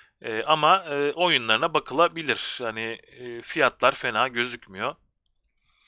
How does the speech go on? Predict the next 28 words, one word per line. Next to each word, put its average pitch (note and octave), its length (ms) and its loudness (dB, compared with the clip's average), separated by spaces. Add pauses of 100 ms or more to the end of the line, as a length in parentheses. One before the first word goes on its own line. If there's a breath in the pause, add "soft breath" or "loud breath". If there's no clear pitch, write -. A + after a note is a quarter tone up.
(1160 soft breath)
Evet, A#3+ 260 2
buradaki G#3+ 340 4
oyunlara G#3+ 280 6
da F3+ 120 0
bakacağım G3+ 440 4
demiştim. D#3+ 320 -2
Onun F#3 100 2
için F3+ 120 -10
hızlıca E3 680 2 (120)
geçiyorum. D3 680 0
Çok - 240 -8
uzadı G#2+ 480 -8
çünkü. A2+ 560 -10
Yönetim F3 680 -4
oyunlarında, E3 840 4
e, D3 400 4
Twitch, - 400 -2 (800 soft breath)
e, C3+ 140 -8 (280)
yayıncılarının D3+ 760 4
çok - 260 -6 (180)
tercih C#3+ 340 4
ettiği C#3+ 340 -2
son C#3+ 180 2
zamanlarda C#3 560 4
internet C#3 320 2
kafe C3+ 240 -6
simülatörü C#3 540 -2
var. B2 340 2